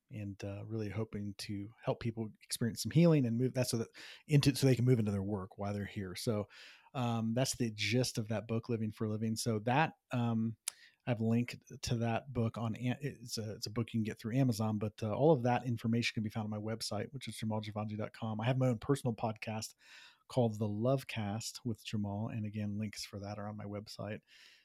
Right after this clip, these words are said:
And, um, I also have a life coaching practice where, um, I work with people, individuals and groups, um, around a lot of these concepts.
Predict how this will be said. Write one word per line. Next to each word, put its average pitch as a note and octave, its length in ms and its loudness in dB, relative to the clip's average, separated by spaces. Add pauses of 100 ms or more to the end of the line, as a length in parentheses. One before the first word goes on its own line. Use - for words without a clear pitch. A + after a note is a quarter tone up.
(240)
And, G#2+ 460 -6
um, A2 260 -4
I G2 40 -6
also A2+ 260 -4
have A2 120 -4
a A2+ 40 -2
life C#3+ 300 -2
coaching G#2 340 -4
practice G2+ 540 -6
where, G#2+ 300 -6 (220)
um, A2+ 220 -6
I G#2+ 80 -4
work A2+ 240 -6
with - 140 -14
people, C#3+ 400 -4
individuals G#2 480 -4
and G2+ 140 -2
groups, G#2 500 -6 (180)
um, G#2 420 -6 (880)
around G#2+ 280 -4
a G2+ 40 -6
lot A#2 160 -2
of B2 80 -6
these G2+ 160 -6
concepts. - 800 -8